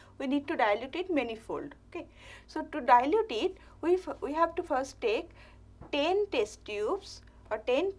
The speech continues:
tubes, and, uh, we will take nine hundred microliter of tryptone broth in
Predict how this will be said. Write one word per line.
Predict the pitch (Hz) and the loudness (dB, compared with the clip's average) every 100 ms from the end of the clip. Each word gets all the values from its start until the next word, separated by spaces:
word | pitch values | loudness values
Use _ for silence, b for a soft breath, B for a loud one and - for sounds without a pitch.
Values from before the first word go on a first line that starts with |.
| - | -8
tubes, | 233 214 294 - - B B B B B - | -4 -4 -4 -12 -20 B B B B B 2
and, | 233 247 - - - - - | 2 2 -8 -20 -20 -16 -2
uh, | 214 202 - | 0 2 0
we | 294 339 320 262 - | 0 0 0 -2 -6
will | - 277 277 | -6 -6 0
take | 226 262 - | 0 0 -2
nine | 247 220 320 | -2 0 -2
hundred | 320 294 - 277 330 359 311 277 | -4 -8 -6 -4 -2 -2 -4 -4
microliter | 202 196 302 320 254 - 202 277 | -4 -4 -2 -2 -2 -2 -2 0
of | 202 208 294 - - | 0 2 0 -4 -16
tryptone | 254 247 - 277 254 | -14 -8 0 0 2
broth | 190 240 - | 2 2 0
in | 247 349 | -6 -6